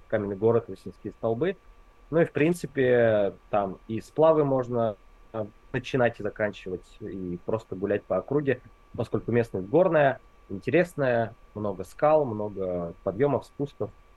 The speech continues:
и всяческих водопадиков, ручейков. В общем, такая, э,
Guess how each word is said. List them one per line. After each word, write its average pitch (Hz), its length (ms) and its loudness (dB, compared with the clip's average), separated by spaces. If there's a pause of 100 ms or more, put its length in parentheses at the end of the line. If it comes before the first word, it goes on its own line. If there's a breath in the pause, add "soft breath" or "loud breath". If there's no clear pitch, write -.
(600)
и 82 220 -6
всяческих - 520 -4
водопадиков, 110 680 -2
ручейков. 104 540 -2 (140)
В - 60 -10
общем, 90 520 -8 (100)
такая, 95 520 -4 (680)
э, 80 240 -8